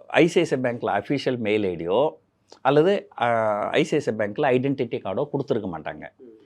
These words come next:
Speaker 1: இவனா சொல்லிக்க வேண்டியது தானே, இல்லைங்களா?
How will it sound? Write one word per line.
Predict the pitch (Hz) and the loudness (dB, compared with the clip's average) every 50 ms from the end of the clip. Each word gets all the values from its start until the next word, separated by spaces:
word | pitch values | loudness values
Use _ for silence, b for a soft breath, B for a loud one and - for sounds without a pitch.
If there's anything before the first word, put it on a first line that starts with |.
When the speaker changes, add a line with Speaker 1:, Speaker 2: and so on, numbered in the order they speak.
| b b b b | b b b b
Speaker 1:
இவனா | - 101 127 160 196 214 208 | -4 -2 2 2 2 2 2
சொல்லிக்க | 196 190 196 | 2 2 2
வேண்டியது | 180 170 151 139 135 120 | 4 2 2 0 -2 -4
தானே, | - 98 92 98 98 - - _ _ _ _ _ _ _ _ _ _ _ _ _ _ _ - - _ _ _ | -6 -4 -4 -4 -6 -6 -8 _ _ _ _ _ _ _ _ _ _ _ _ _ _ _ -20 -20 _ _ _
இல்லைங்களா? | - 101 95 90 92 92 82 - | -6 -6 -4 -4 -4 -6 -6 -8